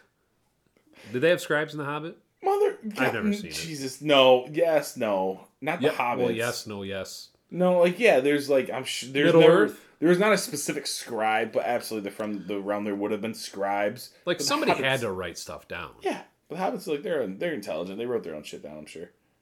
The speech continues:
Speaker 1: All right.
Speaker 2: Do you know what a Hobbit is?
Speaker 1: It's a little fella.
Speaker 2: Okay, yeah.
Speaker 1: Like,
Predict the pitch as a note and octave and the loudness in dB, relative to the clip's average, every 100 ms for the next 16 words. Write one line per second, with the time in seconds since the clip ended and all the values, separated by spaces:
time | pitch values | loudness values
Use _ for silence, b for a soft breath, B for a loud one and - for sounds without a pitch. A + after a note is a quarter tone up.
0 | _ _ _ - F#2+ D#2+ E2 - _ _ | _ _ _ -20 -16 -16 -16 -20 _ _
1 | _ _ _ _ _ _ _ _ _ - | _ _ _ _ _ _ _ _ _ -8
2 | G#3+ C#4+ - G2+ G2+ E2+ F#2 - - _ | -6 -6 -4 -4 -4 -6 -8 -12 -20 _
3 | _ _ _ B2+ A#2+ A2 - D#2+ D2 - | _ _ _ -8 -6 -6 -8 -12 -12 -16
4 | _ - A2 - E2+ E2 _ - E2 D2+ | _ -16 -14 -10 -10 -10 _ -20 -18 -18
5 | _ _ _ _ _ _ _ _ _ _ | _ _ _ _ _ _ _ _ _ _
6 | _ _ _ _ _ - F#2+ E2+ _ | _ _ _ _ _ -16 -14 -14 _